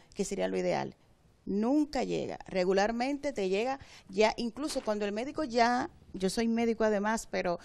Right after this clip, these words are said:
tengo que reconocerlo, cuando ya hemos agotado todos los recursos y que ya no podemos, muchas veces es que enviamos al paciente a terapia física y realmente eso es un error.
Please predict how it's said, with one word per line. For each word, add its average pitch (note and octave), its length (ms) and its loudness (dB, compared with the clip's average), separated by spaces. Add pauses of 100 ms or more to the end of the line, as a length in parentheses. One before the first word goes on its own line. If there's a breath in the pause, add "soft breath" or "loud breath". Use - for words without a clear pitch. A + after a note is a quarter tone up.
(200 loud breath)
tengo G3+ 200 -4
que A3+ 80 -4
reconocerlo, G3 720 -2 (260 loud breath)
cuando G3+ 300 2
ya A#3+ 520 2
hemos A#3+ 400 -4
agotado G3 720 4
todos G3+ 240 0
los A3+ 140 0
recursos G3+ 500 -2
y F#3 40 -4
que F#3 280 -4 (260 loud breath)
ya F#3+ 200 6
no A#3+ 160 6
podemos, G3+ 400 4
muchas C4+ 340 2
veces C#4 380 -4
es G3 140 -4
que A3 80 -6
enviamos G#3+ 460 -2
al G3+ 100 -4
paciente F3 580 -4 (300 loud breath)
a E3+ 140 -6
terapia D#3+ 480 -4
física - 500 -12 (240 loud breath)
y G#3 200 0
realmente G3+ 560 0
eso G3 160 -4
es F#3 140 -6
un F3 120 -4
error. D#3 300 -6